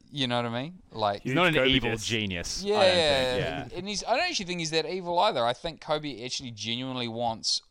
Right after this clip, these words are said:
Speaker 1: all basketball players to be better, you know?
Speaker 2: Yeah, and to
Speaker 1: Um,
Speaker 2: remain relevant as well.
Speaker 1: Yeah.
Speaker 2: Like, appearing
Speaker 1: Yeah,
Speaker 2: in the
Speaker 1: yeah, he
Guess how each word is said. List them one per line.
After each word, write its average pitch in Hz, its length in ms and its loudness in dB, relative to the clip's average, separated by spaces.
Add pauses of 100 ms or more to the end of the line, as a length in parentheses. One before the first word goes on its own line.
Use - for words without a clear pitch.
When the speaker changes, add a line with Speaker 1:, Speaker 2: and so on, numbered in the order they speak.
Speaker 1:
all 120 240 -8
basketball 107 460 -4
players 107 460 -4
to 113 120 -14
be 104 320 -6 (100)
better, - 200 -14 (480)
you 104 140 -12
know? 107 220 -10 (480)
Speaker 2:
Yeah, 101 120 -12 (120)
and 98 140 -2
to 127 60 -2
Speaker 1:
Um, 127 60 0
Speaker 2:
remain 117 340 -4
relevant 104 440 -6 (220)
as 98 160 -18
well. 101 220 -10 (160)
Speaker 1:
Yeah. 95 140 -10
Speaker 2:
Like, - 200 -12
appearing 110 260 -2
Speaker 1:
Yeah, 139 60 4
Speaker 2:
in 117 60 2
the 113 60 -2
Speaker 1:
yeah, - 20 -6
he 98 100 -6